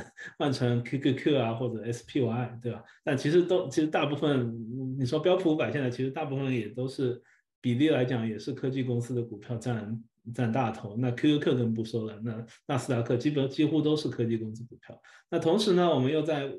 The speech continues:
湾区有很多，一个是自住房，然后可能又投了好几套投资房，那所以这个风险敞口是很大的嘛。包括我们，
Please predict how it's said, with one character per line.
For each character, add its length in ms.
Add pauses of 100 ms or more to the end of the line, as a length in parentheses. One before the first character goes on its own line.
(100)
湾 200
区 200
有 120
很 220
多， 360 (280)
一 100
个 80
是 120
自 180
住 160
房， 320
然 80
后 80
可 120
能 140
又 60
投 200
了 120
好 160
几 100
套 300
投 160
资 140
房， 260 (260)
那 100
所 180
以 60
这 120
个 120
风 200
险 160
敞 240
口 200
是 160
很 220
大 220
的 80
嘛。 60 (280)
包 120
括 180
我 80
们， 180